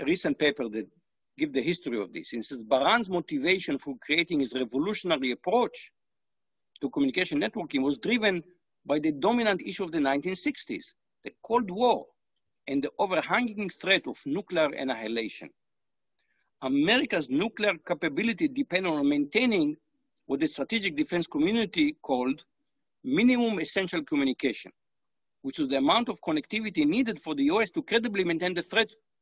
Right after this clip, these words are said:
of mutual assured destruction, which most observers believe was essential to deterring the Soviet Union from attempting a pre-, preemptive attack. The worry, the worry was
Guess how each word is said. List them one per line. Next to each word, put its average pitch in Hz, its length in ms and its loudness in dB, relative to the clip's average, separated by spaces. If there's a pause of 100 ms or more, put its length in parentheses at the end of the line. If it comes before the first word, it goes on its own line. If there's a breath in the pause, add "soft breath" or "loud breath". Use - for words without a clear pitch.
(180)
of 139 180 -4
mutual 170 440 2
assured 165 260 -4
destruction, 151 640 0 (800)
which - 240 -6
most 185 320 2
observers 160 480 0
believe 185 320 2
was 151 180 -2
essential 226 480 2
to 151 140 -2
deterring 185 240 2
the 147 80 0
Soviet 156 340 -2
Union 160 260 2
from 127 180 -2
attempting 139 440 -4
a 127 60 -10
pre-, 127 340 -4 (180)
preemptive 139 360 -4
attack. - 300 -4 (800 soft breath)
The 147 160 2
worry, 190 400 4 (120)
the 139 180 -2
worry 185 300 0
was 113 420 -6